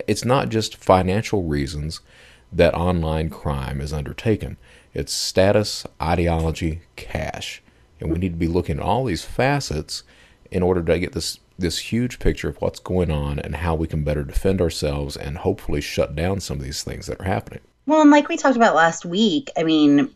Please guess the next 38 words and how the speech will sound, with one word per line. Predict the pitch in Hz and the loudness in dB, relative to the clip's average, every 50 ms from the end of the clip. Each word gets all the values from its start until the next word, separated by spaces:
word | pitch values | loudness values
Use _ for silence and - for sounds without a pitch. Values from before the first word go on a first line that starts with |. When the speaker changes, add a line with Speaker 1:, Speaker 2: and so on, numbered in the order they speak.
| _ _ | _ _
Speaker 2:
payment | - 190 196 233 269 220 151 135 - | 2 6 8 10 8 8 6 4 4
fraud | 160 151 147 147 | 4 4 4 4
isn't | 156 147 156 151 147 | 0 0 0 0 2
in | 147 147 147 147 | 2 2 2 0
its | 147 - 160 156 - | 0 -2 -6 -2 0
own | 151 147 147 147 | 2 2 4 4
silo | - 156 147 147 151 151 151 | 4 6 6 6 6 4 4
anymore | 147 147 151 151 156 151 156 156 | 4 2 2 2 2 2 2 2
either. | 156 165 214 262 269 - - - - - - | 4 4 6 6 6 4 2 -4 -10 -4 -4
Like, | 165 175 185 | 0 4 4
everything's | 185 185 180 247 262 277 285 285 269 | 4 6 6 4 4 6 4 4 4
Speaker 1:
Absolutely. | - 262 254 240 202 | 2 0 0 0 0
Speaker 2:
kinda | - | -2
crossing | - 196 185 185 180 - 185 175 165 | 2 4 4 4 4 0 -6 -4 -2
over | 160 165 170 165 156 147 147 | -2 0 0 0 0 2 0
with | 143 139 139 | -2 -2 -4
each | 131 135 - | -8 -8 -6
other. | 131 117 - 50 - - - - - - - - - - - - _ | -6 -6 -6 -6 -8 -8 -10 -10 -12 -20 -20 -20 -20 -20 -20 -16 _
All | - 151 156 175 185 190 | 4 6 8 8 8 6
the | 196 185 | 4 4
different | 180 180 170 175 170 160 151 | 2 2 2 2 0 0 2
things | 160 160 160 151 | 0 0 0 0
that | 156 143 | 0 -2
used | 127 147 151 - - | -2 -2 -4 -4 -6
to | - | -4
be, | 151 147 147 143 | 0 4 6 6
"Okay, | 143 143 - 165 135 127 | 4 4 4 2 2 2
this | 123 127 131 139 156 170 175 - - - - - - - _ _ _ _ _ _ | 2 0 2 6 6 6 6 4 -2 -12 -14 -16 -18 -20 _ _ _ _ _ _
only | 165 170 165 165 165 165 | 0 2 2 4 4 4
happens | 160 160 170 156 156 - 165 156 151 151 151 151 - - | 4 6 6 4 6 6 4 4 4 2 -2 -4 -6 -8
to | - - 156 151 147 147 147 143 143 143 143 139 | -6 -4 0 4 6 8 8 10 10 8 8 6
an | 127 139 | 6 4
online | 143 139 143 147 139 139 139 | 4 4 4 4 4 2 2
company. | 135 151 135 127 127 110 87 87 87 - | 2 0 -2 -2 -2 -4 -6 -6 -6 -2
This | - 147 160 156 - - 165 | 2 2 2 2 2 0 2
only | 160 165 160 156 | 2 4 4 4
Speaker 1:
Right. | 160 | 4
Speaker 2:
happens | 151 147 - 160 156 147 | 4 4 2 2 0 0